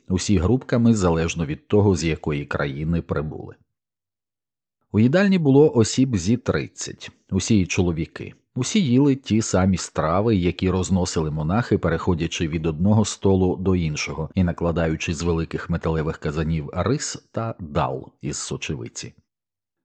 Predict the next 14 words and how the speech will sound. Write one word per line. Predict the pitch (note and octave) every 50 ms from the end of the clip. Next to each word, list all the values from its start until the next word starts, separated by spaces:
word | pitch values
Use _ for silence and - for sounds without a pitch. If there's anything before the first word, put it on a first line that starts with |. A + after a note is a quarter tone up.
| _ -
Навколо | A#2 G#2+ G2 F#2 - G#2+ G#2 G2+ G#2
нас | G#2 G#2+ A#2 A#2 - -
гули | F#2 G2 F#2 G2+ G2+ G#2 G#2
приглушені, | - G2 F#2+ F2 D#2 F2 F2 A2 A#2+ B2 - - A#2 G#2+ G#2+ G2+
принаймні | - - F#2+ G2 G2 G#2 G2+ G2 G2 G2 F#2+
за | E2 G2
індійськими | F#2+ F#2 F#2+ F2+ F#2 G2+ F#2 - - F2+ F2 F2 F2
стандартами, | - - - F#2 F2+ F2+ E2 F#2+ G2+ F#2+ - G2+ F#2 F#2 F2+
розмови, | F#2 G2 G2 F2+ G2+ G#2+ A2 G#2 F#2 C#2+ C2 - - - F#2 G2 D#2+ E2+
втомлені | G2 - D#3 C3+ A2+ G2 F#2 F#2+ G2 G2+
обличчя | G2 F#2 G2 A#2 A#2 - - - - F2+ F2 F2 -
зосередились | - G2 E2 F#2+ - - G2 F2+ F2+ F#2 E2+ F2 E2+ E2+ E2 -
на | F2+ E2+ D#2+
тарілках, | - E2+ D#2+ D#2 D#2+ E2+ - - A2+ A#2 G#2+ - - -